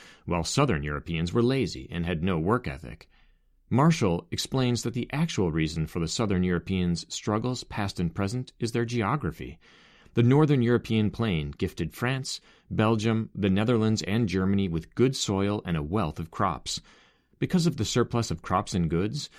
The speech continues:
Northern Europe was associated with hard work and developed big cities of commerce. On the other hand, Southern Europe has far less arable land. For example, Greece doesn't have enough fertile soil to be a big agricultural exporter,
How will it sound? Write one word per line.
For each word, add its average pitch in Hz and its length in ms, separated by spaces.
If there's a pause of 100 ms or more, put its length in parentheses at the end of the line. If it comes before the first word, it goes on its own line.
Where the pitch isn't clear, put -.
(200)
Northern 123 460
Europe 78 340
was 110 240
associated 123 540
with 117 140
hard 117 240
work 117 420
and 95 140
developed 92 500
big 104 160
cities 80 400
of 85 100
commerce. 104 520 (560)
On 92 100
the 95 80
other 123 160
hand, 80 340
Southern 87 360
Europe 85 260
has 113 160
far 117 300
less 135 360
arable 107 380
land. 98 380 (480)
For 101 140
example, 95 380
Greece 101 420
doesn't 85 260
have 87 120
enough 85 200
fertile 113 340
soil 87 440
to 95 100
be 90 140
a 90 40
big 90 320
agricultural 87 760
exporter, 67 540